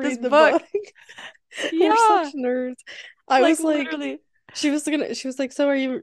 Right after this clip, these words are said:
Speaker 2: are you gonna get a book today?" And I was like, "Yep." And she's like, "Can I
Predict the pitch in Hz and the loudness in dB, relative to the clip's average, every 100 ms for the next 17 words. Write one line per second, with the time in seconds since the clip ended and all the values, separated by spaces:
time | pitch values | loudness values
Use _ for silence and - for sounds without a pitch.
0 | - 247 240 254 247 254 220 226 240 - | -6 -4 -4 -6 -6 -6 -6 -8 -10 -8
1 | 302 320 339 285 - 220 262 294 277 _ | -4 -2 -4 -8 -6 -6 -6 -10 -14 _
2 | 254 277 392 _ _ _ _ _ 254 277 | -6 -6 -6 _ _ _ _ _ -14 -8
3 | 302 302 277 285 269 | -6 -6 -6 -6 -4